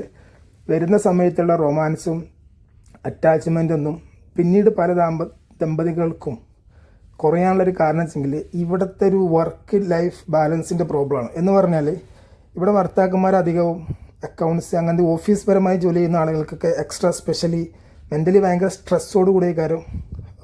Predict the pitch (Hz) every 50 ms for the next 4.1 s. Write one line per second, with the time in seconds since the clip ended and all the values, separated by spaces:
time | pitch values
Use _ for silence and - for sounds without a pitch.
0 | 156 151 156 156 160 165 165 160 160 - 170 160 156 156 156 156 156 160 156 165
1 | 165 - - - 147 151 143 156 156 147 117 - - - - - - - - -
2 | - - - 175 180 208 214 196 196 196 196 180 160 139 - - 196 202 196 220
3 | 214 214 220 214 - 208 170 180 180 185 180 180 180 165 160 165 151 160 160 147
4 | 139 135